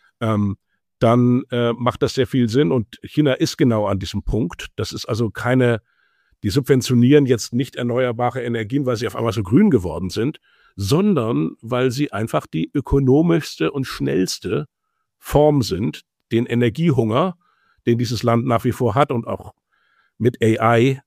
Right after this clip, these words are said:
äh, Rechenzentren noch mehr haben wird. Es gibt keine andere Technologie als die Kombination aus, äh, Photovoltaik und Batterien, um in der Geschwindigkeit, mit der der,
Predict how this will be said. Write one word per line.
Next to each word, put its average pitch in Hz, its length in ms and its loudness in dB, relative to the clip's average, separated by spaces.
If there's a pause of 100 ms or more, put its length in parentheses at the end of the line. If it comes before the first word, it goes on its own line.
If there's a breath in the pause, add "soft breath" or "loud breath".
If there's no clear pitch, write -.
(180)
äh, 110 360 -2 (160)
Rechenzentren 113 640 -2
noch 107 160 -2
mehr 143 240 2
haben 95 300 -2
wird. 113 220 -4 (520)
Es - 160 2
gibt - 180 2
keine 131 260 2
andere 113 280 0
Technologie 104 580 -2
als 104 200 -2
die 107 100 -8
Kombination 110 640 -2
aus, - 440 -4 (100)
äh, 101 320 0
Photovoltaik 104 960 -2
und 95 360 -2 (100)
Batterien, 101 540 0 (540 soft breath)
um 147 140 2
in 147 100 6
der 131 120 6
Geschwindigkeit, 135 720 2
mit 110 180 -2
der 110 140 2
der, 104 380 -2